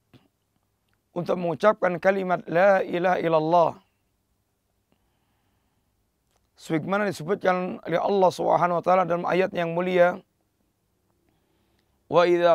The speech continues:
qila lahum la ilaha illallah yastakbirun." Dan apabila diucapkan kepada mereka, dan apabila mereka diajak untuk mengucapkan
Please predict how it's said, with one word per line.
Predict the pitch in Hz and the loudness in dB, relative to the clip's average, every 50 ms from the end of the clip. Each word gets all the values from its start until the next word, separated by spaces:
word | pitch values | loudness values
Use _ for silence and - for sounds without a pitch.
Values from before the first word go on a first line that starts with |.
| 151 | 2
qila | - - 185 180 175 175 185 190 | 0 0 0 0 2 2 2 2
lahum | 190 190 185 165 175 180 175 | 2 2 0 0 -2 -4 -2
la | 175 175 175 185 190 180 180 180 180 | 0 0 2 2 2 2 0 0 -2
ilaha | - 180 180 180 180 180 185 | -2 -4 -2 0 -2 -2 0
illallah | 180 175 170 165 170 175 175 175 165 156 - - _ _ | 0 0 0 2 2 4 4 4 4 2 -2 -10 _ _
yastakbirun." | - 151 160 143 - - 156 135 120 123 131 147 143 156 151 131 120 - _ _ _ _ _ _ _ _ _ _ _ _ _ _ _ _ _ _ _ _ _ _ _ _ _ _ _ _ _ _ _ _ _ _ _ _ _ _ _ _ | -4 -4 -4 -4 -2 -4 -6 -6 -6 -6 -8 -6 -4 -4 -6 -6 -8 -12 _ _ _ _ _ _ _ _ _ _ _ _ _ _ _ _ _ _ _ _ _ _ _ _ _ _ _ _ _ _ _ _ _ _ _ _ _ _ _ _
Dan | - 160 170 175 170 | -2 -2 -2 0 0
apabila | 170 151 170 160 156 180 196 190 190 185 180 | 0 0 0 0 0 -2 0 0 0 0 0
diucapkan | 165 175 165 - 185 190 185 - 214 185 180 | -2 -4 -2 2 2 2 2 2 -2 -2 0
kepada | 165 175 170 170 170 | 0 0 0 0 0
mereka, | 175 190 190 180 - 175 165 156 143 127 - - _ _ _ _ _ _ _ _ _ _ _ _ _ _ _ _ _ _ _ _ _ _ _ _ _ _ _ _ | -2 -4 -4 0 2 4 4 4 2 0 -6 -14 _ _ _ _ _ _ _ _ _ _ _ _ _ _ _ _ _ _ _ _ _ _ _ _ _ _ _ _
dan | - 156 175 170 165 | -4 -4 -2 0 0
apabila | 170 147 170 165 175 196 196 202 185 | 0 0 0 0 0 0 0 0 0
mereka | 175 185 196 190 - 180 175 | 0 0 -2 0 2 2 2
diajak | 170 165 185 190 190 165 - 190 - | 2 2 2 2 0 0 0 0 0
untuk | - 175 147 180 175 | 0 -2 -4 -4 -4
mengucapkan | 180 175 175 170 - 202 202 196 - - 175 170 156 143 131 120 - | -2 -2 -4 -2 2 2 2 2 2 0 0 0 0 -2 -8 -12 -16